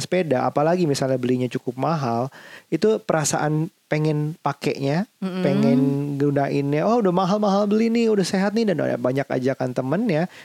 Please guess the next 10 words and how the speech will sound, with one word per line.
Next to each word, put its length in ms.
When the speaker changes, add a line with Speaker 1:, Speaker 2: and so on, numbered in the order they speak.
Speaker 1:
itu 160
pasti 240
Speaker 2:
Mm-mm. 80
Speaker 1:
besar. 480
Speaker 2:
Mm. 240
Speaker 1:
Dan 200
kerugiannya 640
adalah 400
satu, 400
ek-, 200